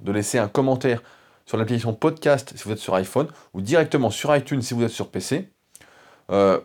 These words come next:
pour les podcasts, plus il y a de commentaires, et plus le podcast a de la visibilité, et plus moi ça m'encourage, ça me motive, forcément, quand on est soutenu, on en revient toujours au même, à continuer ces podcasts, à prendre du temps pour qu'on avance ensemble sur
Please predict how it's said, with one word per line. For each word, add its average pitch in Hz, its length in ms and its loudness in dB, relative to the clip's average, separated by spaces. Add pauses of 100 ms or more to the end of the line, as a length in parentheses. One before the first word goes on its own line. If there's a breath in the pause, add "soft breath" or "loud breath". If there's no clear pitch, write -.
(120)
pour 160 160 2
les 151 80 4
podcasts, 135 580 0 (220)
plus 170 160 -4
il 208 40 4
y 208 40 6
a 160 40 6
de - 60 -2
commentaires, 127 460 0 (800)
et 107 100 2
plus 156 320 -4 (340 loud breath)
le 104 100 -2
podcast 139 440 2
a - 40 -8
de 104 60 -2
la 92 120 2
visibilité, 143 800 -4
et 113 100 -2
plus 160 220 -6
moi 143 240 4
ça 98 140 2
m'encourage, 107 440 0
ça - 80 -4
me 95 120 0
motive, 101 420 -4
forcément, - 400 -6
quand 131 140 -4
on 101 80 -2
est 95 60 0
soutenu, - 440 -6
on 90 140 -4
en 92 40 0
revient 95 120 0
toujours 90 240 -2
au 92 60 2
même, 175 200 0 (400 loud breath)
à 131 140 0
continuer 110 460 -4
ces 143 120 -4
podcasts, - 420 -2
à 92 40 -8
prendre 131 260 -2
du 98 80 -4
temps - 240 -2 (380 soft breath)
pour - 120 -10
qu'on 110 100 -2
avance 113 420 0
ensemble 151 440 0 (580 soft breath)
sur 156 380 -2